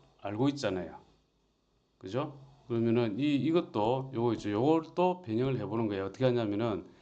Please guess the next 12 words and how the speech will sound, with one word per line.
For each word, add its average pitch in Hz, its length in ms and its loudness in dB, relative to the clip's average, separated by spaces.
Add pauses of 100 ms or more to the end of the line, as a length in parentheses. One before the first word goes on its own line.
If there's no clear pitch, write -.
(360)
A 135 380 0
플러스 107 680 -4
B의 120 640 2 (560)
제곱을 127 600 2
하게 117 260 -2
되면은 110 460 0
마이너스 131 420 2
이 107 180 -2
에이 135 140 2
비를 131 180 0
해야 117 140 0
되는데 101 580 0